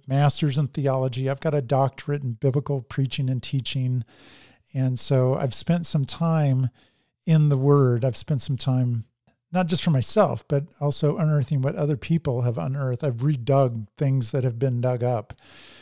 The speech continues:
And trying to piece those things together is, is kinda something I love to do. And I, I wanted to bring that to a podcast. So this is episode one. That's what it is.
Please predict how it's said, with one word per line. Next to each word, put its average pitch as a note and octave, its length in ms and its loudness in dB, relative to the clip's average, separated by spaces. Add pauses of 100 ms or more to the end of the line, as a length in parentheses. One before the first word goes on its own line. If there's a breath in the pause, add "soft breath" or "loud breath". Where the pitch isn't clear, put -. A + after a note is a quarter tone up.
(340 loud breath)
And B2 440 -2 (120)
trying F#3 240 -2
to D#3+ 40 -4
piece - 340 -4
those C#3 300 0
things C3+ 280 -2
together A#2+ 560 -2
is, G#2+ 300 -4 (100)
is B2 220 -6
kinda B2+ 280 0
something - 760 -6
I A#2 40 -2
love A2 340 -6
to C#3+ 60 -16
do. C3+ 320 -12 (680 soft breath)
And F#3 360 4 (160)
I, - 80 0
I - 160 -2
wanted F#3 300 6
to D#3 60 4
bring D#3 220 2
that D3 380 0 (300)
to D#3 160 2
a C3 60 2
podcast. A#2 540 -4
So D#3 320 0 (120)
this A3 180 0
is F#3 100 2
episode D#3+ 440 4
one. A#2 240 0
That's C#3 240 -2
what D#3 100 4
it C3 120 2
is. A#2+ 280 -2